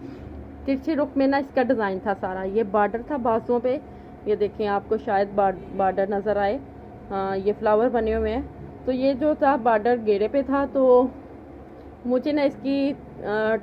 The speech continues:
जो है वो आड़ी कमीज़ बनानी पड़नी थी। तो जब मैं इसकी cutting करने लगी, तो मैंने कहा, "नहीं जी, ये तो मुझसे, आ, इस तरह की shirt पड़ेगी नहीं, गर्मियाँ हैं।" तो गर्मियों में मुझे ना fitting का मसला आ जाता है फिर उसमें,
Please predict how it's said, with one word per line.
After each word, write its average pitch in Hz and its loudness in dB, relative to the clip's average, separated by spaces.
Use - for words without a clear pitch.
जो 240 6
है 240 6
वो 240 6
आड़ी 226 2
कमीज़ 240 2
बनानी 208 0
पड़नी 180 -2
थी। 180 -12
तो 254 4
जब 262 2
मैं 262 4
इसकी 240 -2
cutting 254 2
करने 247 2
लगी, 233 -2
तो 247 0
मैंने 214 0
कहा, 233 2
"नहीं 214 0
जी, 214 -8
ये 220 2
तो 226 -6
मुझसे, 226 -2
आ, 202 0
इस 240 -4
तरह 269 6
की 247 -2
shirt 240 2
पड़ेगी 254 4
नहीं, 277 -2
गर्मियाँ 254 2
हैं।" - -6
तो 233 2
गर्मियों 240 2
में 262 2
मुझे 262 0
ना 269 0
fitting 277 -4
का 277 2
मसला 226 0
आ 202 2
जाता 190 -4
है 190 -4
फिर 208 0
उसमें, 185 -8